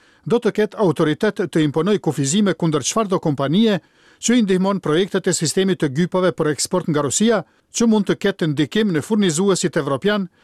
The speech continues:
për projektin e propozuar Rjedha Veriore dy, që është një zgjerim i kontestueshëm i gyp sjellësit të mbështetur nga Brukseli,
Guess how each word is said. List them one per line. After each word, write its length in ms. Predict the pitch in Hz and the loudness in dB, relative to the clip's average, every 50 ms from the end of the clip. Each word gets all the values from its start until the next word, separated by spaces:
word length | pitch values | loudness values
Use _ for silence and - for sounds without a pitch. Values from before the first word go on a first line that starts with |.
| _ _ | _ _
për 160 | - 226 247 | -2 -2 -2
projektin 440 | 233 - 185 190 196 180 - 196 175 | 0 2 2 2 2 0 0 -2 -2
e 60 | 160 | -2
propozuar 640 | - - 151 123 151 139 127 151 202 214 202 170 160 - | 0 -2 -2 0 0 0 0 2 2 2 2 0 -2 -4
Rjedha 420 | 175 147 139 156 185 190 165 151 143 | -6 -4 -2 0 0 0 0 0 -2
Veriore 460 | 135 165 170 170 175 180 165 147 135 | 0 0 0 2 2 2 2 2 0
dy, 200 | 120 107 170 226 233 - _ _ _ _ _ _ _ - | 0 0 0 0 0 -2 _ _ _ _ _ _ _ -2
që 140 | - 208 226 | 2 2 2
është 180 | 233 - - 185 | 2 0 -2 -2
një 80 | 170 | -2
zgjerim 380 | 143 120 139 202 202 208 202 190 | -2 0 0 0 0 0 0 0
i 60 | 165 - | -2 0
kontestueshëm 840 | - 170 156 - 160 - - - 240 233 196 151 - - 160 156 | -2 -4 -2 0 -2 -2 0 0 0 2 2 0 0 0 0 2
i 120 | 156 160 143 | 2 0 0
gyp 240 | 123 131 190 - - | 0 -2 -2 -2 -2
sjellësit 480 | - - 185 175 170 175 170 - 220 180 | -4 0 0 2 0 0 0 -2 -4 -2
të 120 | - 156 | -2 -2
mbështetur 420 | 143 147 135 - - 180 - 175 160 | -2 -2 -2 -2 -2 -2 0 -2 -2
nga 140 | 147 147 135 | -2 -2 -2
Brukseli, 460 | - 139 - - 208 220 220 214 202 | -2 -4 -2 -2 -2 0 0 -2 -2